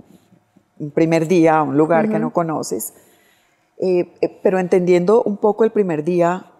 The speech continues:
Speaker 1: como cómo funcionaba R T B C, y antes de empezar Empalmes, porque al día siguiente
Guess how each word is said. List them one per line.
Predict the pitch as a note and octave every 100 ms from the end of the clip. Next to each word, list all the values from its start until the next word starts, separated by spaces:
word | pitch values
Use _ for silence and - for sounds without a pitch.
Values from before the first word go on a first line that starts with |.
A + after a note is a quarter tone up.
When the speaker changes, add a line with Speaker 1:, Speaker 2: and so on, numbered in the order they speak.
| _
Speaker 1:
como | F#3+ F3+ F3 E3 - _ _ _ _ _ _
cómo | - F3 F3+ F#3 F#3 F3+
funcionaba | - F3+ E3 D#3+ D3+ D3+ C#3 D#3+ E3 - -
R | C3+ C#3+ D3+
T | D3+ E3+
B | D#3
C, | D#3+ E3 D3+ D3+ - _
y | F3+
antes | E3 D#3+ F#3+
de | G3
empezar | F#3 F3 C#3+
Empalmes, | D3+ F3 E3+ D3 E3 G#3
porque | F3 -
al | - D3
día | C#3+
siguiente | G3+ E3 C#3 D#3 F3+